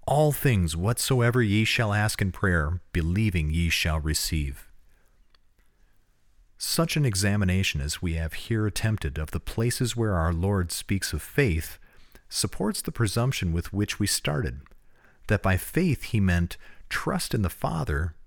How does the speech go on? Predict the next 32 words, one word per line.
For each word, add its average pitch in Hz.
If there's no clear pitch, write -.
or 107
in 123
himself 123
as 101
the 101
revealer 107
of 76
the -
Father. -
This 156
faith 82
we 92
know 90
he 98
inspired 92
in 87
many, 101
such -
as 131
the 143
women 139
who 78
ministered 110
to -
him, 65
and 107
the 92
family 131
at 78
Bethany, 90
and 110
Zacchaeus, -